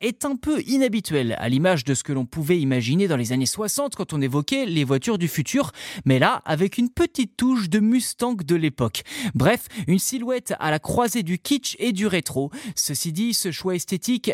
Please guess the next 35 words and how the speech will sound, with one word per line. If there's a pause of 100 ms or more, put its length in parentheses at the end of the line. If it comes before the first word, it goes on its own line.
n'a
pas
été
fait
par
hasard,
puisque
cela
rend
le
véhicule
plus
aérodynamique
pour
maximiser
son
efficacité. (420)
En
termes
de
performance, (240)
elle
peut
parcourir
six
cent
trente
kilomètres
en
conditions
ensoleillées
et
ne
pèse
que